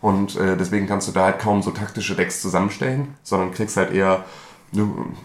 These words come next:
dann, du könntest ja beispielsweise Murloc-Decks machen. Gerade Murlocs, ähm,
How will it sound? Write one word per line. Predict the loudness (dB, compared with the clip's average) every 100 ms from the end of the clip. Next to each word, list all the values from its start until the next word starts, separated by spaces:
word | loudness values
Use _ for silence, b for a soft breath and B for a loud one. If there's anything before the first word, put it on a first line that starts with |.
| -12 -4
dann, | 0 0 0
du | 2
könntest | 4 4
ja | 2
beispielsweise | 2 0 0 4
Murloc-Decks | 4 4 4 2 -2 -12 -10 -10
machen. | -8 -8
Gerade | -2 0 2
Murlocs, | 4 6 6 2 0 -2 2
ähm, | 4 2 0